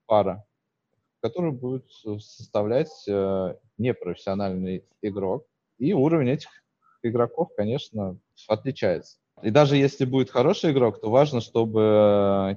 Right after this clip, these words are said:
киберфутболист и его напарник, они, у них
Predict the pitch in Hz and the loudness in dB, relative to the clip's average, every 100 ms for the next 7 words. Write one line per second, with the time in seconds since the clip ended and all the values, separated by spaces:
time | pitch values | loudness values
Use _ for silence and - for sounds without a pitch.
0 | - 113 113 - 101 104 113 160 - 101 | -6 -6 -6 -6 -2 2 2 0 -4 -2
1 | 98 98 98 95 92 95 98 101 98 123 | 0 0 0 -2 -4 -4 -4 -4 -4 -6
2 | 160 127 107 _ _ _ _ - 98 104 | -6 -6 -10 _ _ _ _ -8 -4 -4
3 | 123 139 123 123 | -4 -4 -4 -4